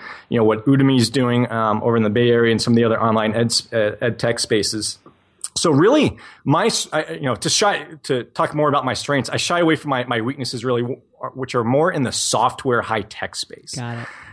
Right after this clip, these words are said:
Speaker 1: Um, and that's really what, you know, I, I was in the high tech, I was in the biotech space, but I hate regulation. You know, I, there's just not a lot of freedom to, to do what I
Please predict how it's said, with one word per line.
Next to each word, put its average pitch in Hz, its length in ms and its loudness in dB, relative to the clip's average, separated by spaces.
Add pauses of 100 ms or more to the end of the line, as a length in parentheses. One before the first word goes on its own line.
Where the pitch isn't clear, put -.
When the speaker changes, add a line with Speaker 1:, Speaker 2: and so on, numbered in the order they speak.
Speaker 1:
Um, 120 300 0
and 165 80 2
that's 247 220 0
really 285 160 4
what, 185 240 0 (160)
you 156 80 -2
know, 139 80 2
I, 143 80 2
I 160 200 0
was 185 140 4
in 254 80 4
the 165 60 4
high 113 180 -2
tech, 98 240 -6
I 131 40 0
was 131 100 2
in 185 80 4
the 156 60 2
biotech 110 520 -2
space, 92 320 -8
but - 180 -8
I 165 120 0
hate 180 340 2
regulation. 156 640 2
You 110 80 -4
know, 123 60 2
I, 131 200 -2
there's 123 220 0
just 139 160 2
not 147 360 2
a 143 40 2
lot 135 220 2
of 120 80 -4
freedom 143 340 0
to, 120 180 0
to - 140 -8
do 123 280 -2
what 123 120 2
I 120 420 -4